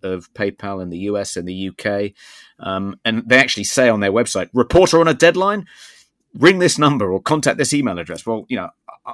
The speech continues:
I, I said, "I'm writing about this for The Spectator. Can I have a comment? Why have you deplatformed me?" And of course, they didn't get back to me either. Um, you know, I'm now struggling with, um, you know, reeling from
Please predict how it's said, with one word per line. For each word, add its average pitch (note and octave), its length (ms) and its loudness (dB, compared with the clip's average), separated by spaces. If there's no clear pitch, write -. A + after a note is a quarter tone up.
I, A#2 240 -4
I A2+ 120 0
said, C3 240 -2
"I'm A2 180 0
writing B2 340 2
about E2+ 300 -6
this F2 220 -12
for G2 140 -14
The F2+ 100 -12
Spectator. F#2+ 680 -8
Can B2 160 -2
I A2 140 -2
have G2+ 160 -4
a G2 80 -6
comment? F#2+ 420 -2
Why A2 240 -2
have G2+ 160 -6
you F#2 260 -4
deplatformed G2 640 -8
me?" E2+ 320 -14
And F#2 160 -8
of F2+ 80 -12
course, - 460 -10
they F#2+ 180 -6
didn't F2+ 200 -12
get F2+ 140 -10
back - 140 -10
to - 100 -16
me G2 120 -8
either. B2+ 340 -4
Um, A2 520 -2
you C#3+ 80 2
know, A2 160 0
I'm A#2 100 0
now A#2+ 160 0
struggling E2+ 720 -4
with, F#2+ 420 -8
um, G2+ 220 -4
you A2+ 100 -6
know, E2 60 -8
reeling F#2+ 580 -2
from G2 420 -8